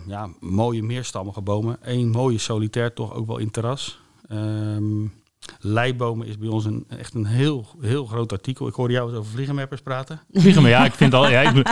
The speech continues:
Speaker 2: het is misschien klinkt wat delegerend, maar iedereen
Speaker 1: Ja.
Speaker 2: weet wel gelijk wat ik bedoel.
Speaker 1: Ja, nou goed, wij moeten ons brood ermee verdienen, maar, eh,
Speaker 2: <laughs>
Speaker 1: het is bij ons een, nou, het is grappig dat je, dat we het erover hebben. Eh,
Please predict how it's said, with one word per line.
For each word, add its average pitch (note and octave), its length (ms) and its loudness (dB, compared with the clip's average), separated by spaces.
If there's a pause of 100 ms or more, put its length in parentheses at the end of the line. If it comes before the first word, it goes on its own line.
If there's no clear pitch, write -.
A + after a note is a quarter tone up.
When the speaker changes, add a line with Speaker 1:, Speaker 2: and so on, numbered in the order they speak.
(160)
Speaker 2:
het A3+ 100 0
is C#3+ 220 2
misschien C#3 320 4
klinkt D3 260 4
wat B2 120 4
delegerend, B2 600 6
maar C3+ 180 4
iedereen D#3 260 4
Speaker 1:
Ja. D3 60 6
Speaker 2:
weet C#3+ 160 6
wel D3 180 6
gelijk B2+ 200 4
wat A#2 100 6
ik G#2+ 60 4
bedoel. C#3 260 2 (120)
Speaker 1:
Ja, B2 300 -6
nou C#3 200 -2
goed, D3 140 -8
wij E3 120 0
moeten D#3+ 200 -6
ons A#2+ 80 -10
brood C#3 220 -4
ermee D3+ 200 -2
verdienen, D3+ 320 -4
maar, C3 200 -2
eh, D3+ 840 4
Speaker 2:
<laughs> - 0 -
Speaker 1:
het E3 100 2
is F3+ 60 2
bij F3+ 160 4
ons G3+ 160 4
een, F3 100 2
nou, F#3 300 0
het G3+ 120 -6
is F3+ 120 -10
grappig G3+ 380 -4
dat D#3 140 -4
je, E3 160 -10
dat E3 160 -14
we D3+ 60 -6
het D3 120 -8
erover C#3+ 220 -2
hebben. D3+ 360 -4
Eh, C3 180 -12